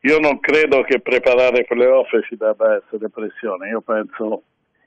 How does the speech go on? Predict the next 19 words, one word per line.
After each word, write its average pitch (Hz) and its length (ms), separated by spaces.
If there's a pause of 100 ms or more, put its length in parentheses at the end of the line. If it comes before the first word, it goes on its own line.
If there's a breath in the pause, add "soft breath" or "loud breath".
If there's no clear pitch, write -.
che 113 120
bi-, 113 180
nella 127 240
vita 156 280
bisogna 120 560
essere 117 200
realisti, 113 640
no? 117 260 (1120)
Eh, 107 720
forse 143 400 (240)
il 120 180
fatto 135 380
che 123 300
siamo 120 520
andati 123 540
oltre 123 540
certe 120 380
aspettative 120 960
aveva 104 720